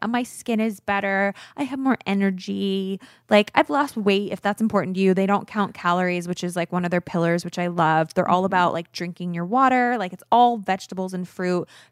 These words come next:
Speaker 1: So many, so many greens. Um, no, yeah, you don't know what c-, the calories are on things, and, and I love it. It's just such, they have such, like, a positive way of thinking about health and nutrition. And I'm a huge fan. The food's delicious. They have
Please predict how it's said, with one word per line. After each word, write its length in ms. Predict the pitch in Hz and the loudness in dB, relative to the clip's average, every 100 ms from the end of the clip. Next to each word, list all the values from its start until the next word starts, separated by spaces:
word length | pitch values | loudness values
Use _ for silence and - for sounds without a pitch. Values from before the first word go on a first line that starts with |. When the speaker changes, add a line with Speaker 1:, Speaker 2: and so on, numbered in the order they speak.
| _ | _
Speaker 1:
So 340 | - - 220 | -2 4 6
many, 300 | 226 226 226 | 6 2 0
so 640 | 214 - - - - 208 214 | -4 -10 -16 -8 0 4 4
many 180 | 214 208 | 2 -2
greens. 680 | 180 180 180 170 180 - - _ - _ | -4 -8 -6 -6 -8 -10 -16 _ -20 _
Um, 400 | 175 170 170 165 | 0 0 0 -4
no, 180 | 185 233 202 | 0 0 2
yeah, 180 | 190 165 | 0 0
you 80 | 202 | -2
don't 120 | 269 | -2
know 80 | 302 | -2
what 160 | 285 - | -6 -8
c-, 80 | - | -8
the 80 | 240 | -6
calories 500 | 196 180 190 196 190 | 0 2 2 2 0
are 140 | 180 | -2
on 160 | 180 185 | -4 -6
things, 500 | 180 180 185 185 175 | -6 -4 -6 -6 -4
and, 260 | 196 196 | -2 -2
and 120 | 214 | 0
I 60 | 240 | 4
love 240 | 240 208 | 6 6
it. 80 | 202 | 4
It's 160 | 175 - | 2 -4
just 260 | 226 - _ _ | -10 -10 _ _
such, 220 | - 247 - | -8 -8 -4
they 80 | 233 | -4
have 80 | 226 | -4
such, 180 | 254 - | -4 -4
like, 140 | 254 | -4
a 60 | 190 | -4
positive 680 | - - 170 185 185 190 | -6 -4 -2 0 2 0
way 260 | 170 160 165 | 2 2 2
of 100 | 160 | 0
thinking 380 | - 170 170 175 | -2 -4 -4 -4
about 360 | 170 160 156 | -2 0 0
health 320 | - - 165 - | -2 -4 -4 -4
and 80 | 185 | -6
nutrition. 720 | 170 - 175 - 214 226 226 - - _ - | -6 -6 -8 -2 0 0 -2 -10 -20 _ -6
And 300 | 175 170 175 - - | -2 0 -2 -4 0
I'm 160 | 208 | 2
a 40 | 202 | 2
huge 280 | 185 160 - | 0 -6 -4
fan. 220 | 160 160 | -4 -4
The 80 | 180 | 0
food's 260 | 214 185 | 2 2
delicious. 560 | - 185 175 - 170 170 | 0 0 0 0 -2 -4
They 120 | 180 | -4
have 280 | 175 170 | 0 0